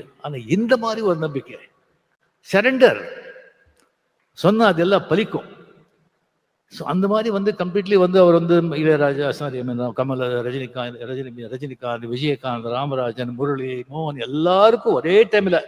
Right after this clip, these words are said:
மியூசிக் போட்டு கொடுக்குறாரு. But எல்லாருக்கும் ஒரே மாதிரி தான் பண்றேன் சொல்ல, அது உண்மை இல்லையா? கமல்ஹாசனுக்கு மட்டும் கொஞ்சம் எக்ஸ்ட்ரா, அது already சொல்லியிருக்கேன் நானு. அது சி எம் முன்னாலேயே அதை நான் பதிவு பண்றேன்.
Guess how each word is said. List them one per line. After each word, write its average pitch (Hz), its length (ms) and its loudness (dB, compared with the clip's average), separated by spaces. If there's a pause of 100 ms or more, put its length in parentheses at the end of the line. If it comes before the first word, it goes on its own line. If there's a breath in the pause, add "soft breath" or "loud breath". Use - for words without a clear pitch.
(680 soft breath)
மியூசிக் 160 260 2
போட்டு 160 160 4
கொடுக்குறாரு. 160 480 -2
But 170 180 4 (960)
எல்லாருக்கும் 175 500 6
ஒரே 160 220 6
மாதிரி 170 220 2
தான் 165 120 2
பண்றேன் 151 280 2
சொல்ல, 165 220 4
அது 151 140 4
உண்மை 156 220 2
இல்லையா? 151 200 2
கமல்ஹாசனுக்கு 165 560 2
மட்டும் 151 240 -4
கொஞ்சம் 135 220 -2
எக்ஸ்ட்ரா, 127 380 -4 (1600)
அது 139 200 0
already 170 440 8
சொல்லியிருக்கேன் 165 420 8
நானு. 143 260 2 (920)
அது 147 140 -8
சி 185 140 -4
எம் 180 160 4
முன்னாலேயே 180 400 4
அதை 165 180 2
நான் 156 100 -2
பதிவு 160 280 4
பண்றேன். 143 380 2